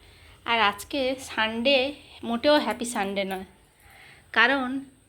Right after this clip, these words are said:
শ্রাবণ মাস পড়তে না পড়তেই দুর্গাপূজা শুরু হয়ে গিয়েছে আমাদের এখানে। এই দেখুন, সকাল আটটা থেকে কারেন্ট নেই, সব কিচ্ছু বন্ধ। আর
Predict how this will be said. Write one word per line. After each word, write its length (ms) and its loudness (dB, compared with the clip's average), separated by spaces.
শ্রাবণ 460 2
মাস 140 2
পড়তে 320 -6
না 140 0
পড়তেই 420 -4
দুর্গাপূজা 540 -2
শুরু 220 0
হয়ে 200 4
গিয়েছে 260 -4
আমাদের 280 -4
এখানে। 260 -10
এই 160 4
দেখুন, 240 -8
সকাল 260 -2
আটটা 240 -4
থেকে 200 -6
কারেন্ট 360 -2
নেই, 120 -12
সব 220 -4
কিচ্ছু 260 -4
বন্ধ। 300 0
আর 120 4